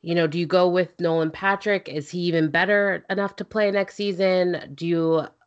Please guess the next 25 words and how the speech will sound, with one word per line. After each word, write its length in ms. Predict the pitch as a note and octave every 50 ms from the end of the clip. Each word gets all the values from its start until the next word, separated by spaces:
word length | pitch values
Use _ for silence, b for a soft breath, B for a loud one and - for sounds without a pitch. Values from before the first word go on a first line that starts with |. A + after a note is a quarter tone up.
| _ _ -
wanna 560 | D3+ D3 E3 E3 D#3+ D#3 D3+ D3+ C#3+ - - - _ _ _ _ _ _ _ _ _ _ -
give 180 | - F3 E3+ D3
this 180 | E3+ E3 D3+
spot 320 | - - - D#3 C#3+ C3+ -
to 80 | D#3+
Morgan 380 | D#3+ D3 C#3+ C#3 C3+ C#3 C3 C3
Frost, 560 | - - - G#3 C3 C3+ C#3 A3+ A3+ - - -
or 160 | E3 E3 E3+
are 40 | E3+
you 100 | E3+ D#3+
just 220 | D#3+ D#3+ D#3+ -
gonna 160 | E3+ D#3+ D#3+
go 220 | D3 D#3+ D#3 D#3 D3+
out 220 | D3+ D3+ C3+ B2
and 80 | C3 -
get 240 | D3+ D#3 D3+ -
someone 300 | - G3+ G3 A3 A#3 A#3
that 140 | A#3 G#3+ G3
you 60 | A3+
think 220 | A3+ B3 B3 A3 -
could 140 | B3 - -
fill 180 | A#3+ B3 A#3+
that 260 | A3 A#3+ A#3 A3+ -
space? 440 | - - A#3 A#3 A#3 A#3 A3+ - - B B B B B B B B B B B B -
Um, 680 | D#3 E3+ F3 E3 D#3+ D#3 D#3 D#3 D3+ D3+ D3 C3+ -